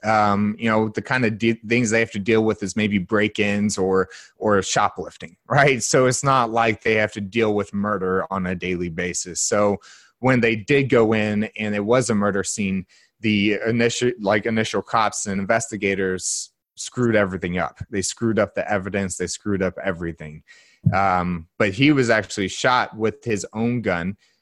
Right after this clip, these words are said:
uh, from over twelve inches away. Um,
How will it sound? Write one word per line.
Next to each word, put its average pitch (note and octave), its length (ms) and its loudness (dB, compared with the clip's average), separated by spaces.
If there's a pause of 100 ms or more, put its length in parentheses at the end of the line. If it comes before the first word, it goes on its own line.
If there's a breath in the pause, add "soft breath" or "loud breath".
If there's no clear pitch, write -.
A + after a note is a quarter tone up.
(120)
uh, F#2 240 2
from G2 460 -2
over A2 400 4
twelve A#2 380 0
inches G#2+ 320 -4
away. F#2+ 440 0 (400 soft breath)
Um, F2+ 500 0